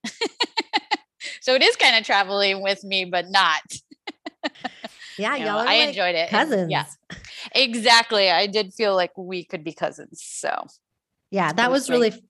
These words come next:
Speaker 2: that's great too. When your partner and your friends get along, you know, that's important too. And
Speaker 1: I think we got off the rails,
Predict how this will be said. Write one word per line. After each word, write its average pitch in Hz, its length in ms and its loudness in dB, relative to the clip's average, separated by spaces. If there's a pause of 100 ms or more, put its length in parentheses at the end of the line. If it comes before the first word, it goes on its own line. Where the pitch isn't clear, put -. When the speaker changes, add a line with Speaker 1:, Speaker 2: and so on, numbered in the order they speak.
Speaker 2:
that's 262 300 2
great 440 240 0
too. 370 260 2
When 269 220 4
your 226 480 0
partner 269 560 -2
and 240 120 -2
your 233 120 -4
friends 254 420 -4
get 240 140 0
along, 226 580 0 (140)
you 196 120 2
know, 170 140 4
that's 202 220 4
important 208 500 0
too. 196 360 0
And 196 80 0 (280)
Speaker 1:
I 220 80 0
think 285 160 -2
we 330 160 0
got 233 220 2
off 196 260 0
the 185 100 -6
rails, 165 380 -2